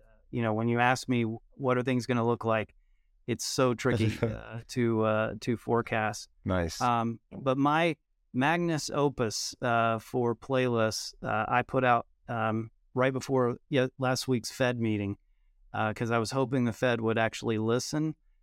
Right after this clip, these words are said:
Speaker 1: um, and, uh, keep re-, keep rates, uh, un-, unchanged. Um, I was hoping that they would, they would channel the Beatles', "Let It Be," uh, but
Speaker 2: <laughs>
Speaker 1: in,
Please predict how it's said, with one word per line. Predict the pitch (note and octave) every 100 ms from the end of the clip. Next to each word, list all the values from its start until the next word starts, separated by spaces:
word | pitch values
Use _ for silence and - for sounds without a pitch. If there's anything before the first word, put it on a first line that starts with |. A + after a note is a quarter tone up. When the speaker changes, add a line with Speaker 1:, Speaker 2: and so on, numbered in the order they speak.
| _ _
Speaker 1:
um, | G#2+ G#2+ G#2+ G#2+ G#2+ -
and, | B2+ A#2 A2 A2 A2+
uh, | A2 G#2+ G#2+
keep | - B2+
re-, | C3 B2+ A#2 -
keep | - C3+ B2+
rates, | B2+ A#2+ - - -
uh, | A#2+ A2+
un-, | C#3 B2 B2
unchanged. | C3 B2 A2+ B2+ B2 B2 A#2 - _ B2+
Um, | A2 G#2 G#2+ G#2
I | A2
was | A2 A2
hoping | B2+ A2+ A#2 A2+
that | A2
they | A#2
would, | A2+ A2+ G#2+ _ _ _ _
they | A#2+
would | A2+
channel | - C3 A#2+
the | A2
Beatles', | A2 B2 A#2+ A#2 G#2
"Let | A#2 A#2
It | G#2+ A2+
Be," | A#2 A2+ G#2 _ _ _ _ _
uh, | G#2+ A2 G#2+ G#2+ A2+
but | A2+ A2+ -
Speaker 2:
<laughs> |
Speaker 1:
in, | G#2+ A2